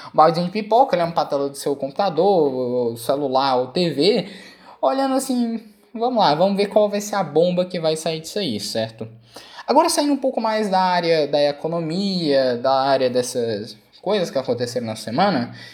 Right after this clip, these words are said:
pra ir pra uma área mais pessoal e mais técnica exatamente do podcast pra minha parte, certo?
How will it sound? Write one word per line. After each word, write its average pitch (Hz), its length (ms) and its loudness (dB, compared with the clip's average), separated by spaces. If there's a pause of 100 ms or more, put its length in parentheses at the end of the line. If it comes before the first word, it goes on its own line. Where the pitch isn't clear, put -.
(140)
pra 277 140 0
ir 320 60 0
pra 311 160 2
uma 262 60 2
área 247 200 2
mais 233 340 -4
pessoal 226 800 0
e 226 60 -2
mais 220 300 -4
técnica 214 500 -2
exatamente 196 540 -2
do 202 140 2
podcast 185 580 0 (120)
pra 196 200 -2
minha 208 240 -6
parte, - 560 -8
certo? 123 480 -6